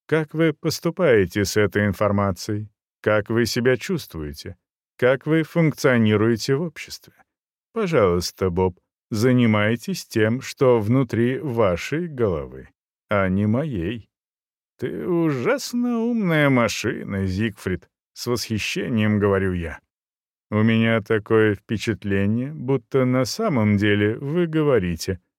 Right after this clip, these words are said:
«Как мне ненавистны твои электронные кишки, Зигфрид». Никогда не слышал, чтобы он так рассуждал, и это захватывает меня врасплох.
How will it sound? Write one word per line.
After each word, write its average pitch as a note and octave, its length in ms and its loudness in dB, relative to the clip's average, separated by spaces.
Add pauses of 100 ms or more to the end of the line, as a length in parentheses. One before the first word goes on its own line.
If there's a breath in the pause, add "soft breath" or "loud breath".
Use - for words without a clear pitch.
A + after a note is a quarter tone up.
(280)
«Как A#3+ 300 -8
мне F3+ 260 2
ненавистны A#2 840 2
твои G#2+ 520 0
электронные C3 840 2
кишки, F3 640 -6
Зигфрид». D#2+ 600 -10 (540)
Никогда F3 560 2
не A2+ 140 4
слышал, D3 440 0
чтобы B2 340 0
он C3 180 4
так A#2+ 200 0
рассуждал, G#2 800 0
и C3+ 60 0
это E3 320 0
захватывает G3 640 -2
меня G3+ 300 -2
врасплох. F#3+ 580 -4